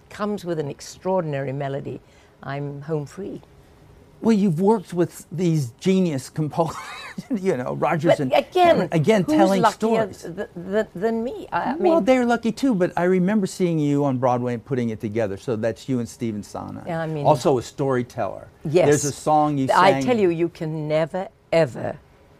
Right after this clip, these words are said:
Speaker 1: get the remotely tired or bored doing a Sondheim show, because you are so alert tr-,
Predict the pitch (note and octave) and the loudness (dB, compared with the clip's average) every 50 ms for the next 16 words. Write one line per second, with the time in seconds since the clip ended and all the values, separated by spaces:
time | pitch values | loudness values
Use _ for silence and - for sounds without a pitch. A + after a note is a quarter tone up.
0 | _ _ _ _ _ _ - C#3 C3+ D#3+ D#3 D#3 - - - D#3+ D3 C#3 D3 - | _ _ _ _ _ _ -12 -2 0 2 2 2 -2 -6 -8 -8 -6 -6 -10 -10
1 | - C#3 D3 D#3+ D3+ D3+ E3 E3 E3 F3 F3+ F3 - - C#3 C#3+ - - D3+ D3+ | -8 -6 -4 -4 -2 -2 0 4 4 4 4 2 -2 -6 -8 -8 -8 -10 -8 -6
2 | D3 C#3+ C#3+ C3+ C3+ B2+ A#2 A2+ C3+ C#3+ C3+ B2 B2+ B2+ A#2 - - A2 D#3 D#3 | -4 -4 -4 -4 -4 -4 -4 -4 -2 -2 -2 0 -2 -4 -6 -8 -8 -6 -6 -6
3 | C3+ B2+ C3+ - A#2 - - C3 A#2 A#2 B2 A#2 A#2+ A2+ A#2 A2+ - - - A2 | -4 -6 -8 -10 -14 -12 -10 -8 -8 -8 -8 -10 -10 -10 -10 -10 -12 -12 -10 -10
4 | G#2+ G#2+ A2 - - - - - - - - - F3 - F#3 F3 D3+ - E3 E3 | -10 -10 -12 -16 -20 -20 -20 -20 -20 -16 -10 -10 -4 0 0 0 0 0 -4 -4
5 | F#3 G3 F#3+ F3+ - - B2+ C3 C3 B2+ C3+ - - - - - - - - - | -2 -2 -2 -2 -2 -2 -4 -4 -2 -2 -4 -4 -8 -10 -14 -14 -14 -14 -10 0
6 | - G3 F#3 F3 E3+ D#3 C#3+ C3+ B2+ - - - - - _ _ _ - _ - | 4 6 8 8 8 6 6 2 2 0 -2 -6 -8 -14 _ _ _ -20 _ -20
7 | _ - - - - - | _ -20 -20 -20 -20 -10